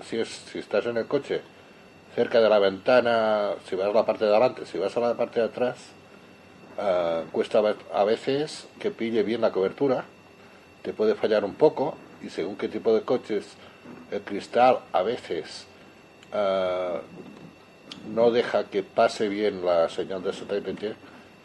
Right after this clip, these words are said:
tienes problemas. Esta aplicación, no sé si te acuerdas, la puse el, un día que, que me llevaste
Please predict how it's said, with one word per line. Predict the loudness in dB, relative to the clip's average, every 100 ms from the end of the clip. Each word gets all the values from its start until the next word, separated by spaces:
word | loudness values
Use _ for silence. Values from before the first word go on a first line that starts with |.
| -10
tienes | -10 -8
problemas. | -6 -4 -4 -6 -8 -16 -18 -20 -20 -20 -16 -10
Esta | 4
aplicación, | 4 4 0 0 0 -4 -8 -12
no | -8 -4 -4
sé | 0
si | 2
te | 2
acuerdas, | 2 2 2 -4 -8 -18 -20 -20 -20 -20 -12 2
la | 2 4
puse | 0 -2 -4 -6 -8 -14 -20 -20 -20 -20 -20 -14 -2
el, | 0 0 -4 -12 -10
un | -2
día | 4 4
que, | 4 -2 2 4
que | 4 2
me | -2 -2
llevaste | 0 0 -2 -2 -2 0